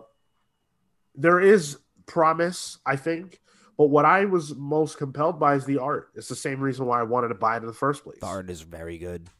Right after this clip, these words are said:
Speaker 1: Yeah, I think the book looks great. Like,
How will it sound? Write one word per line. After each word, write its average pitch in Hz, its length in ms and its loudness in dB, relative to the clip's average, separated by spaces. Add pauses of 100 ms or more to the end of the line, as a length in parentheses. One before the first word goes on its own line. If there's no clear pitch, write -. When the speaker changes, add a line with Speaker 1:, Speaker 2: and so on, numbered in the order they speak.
(960)
Speaker 1:
Yeah, 156 260 2 (140)
I 127 40 -14
think 147 180 -6
the 143 60 -4
book 143 240 0
looks 139 200 -4
great. 143 320 -2 (320)
Like, 110 280 -8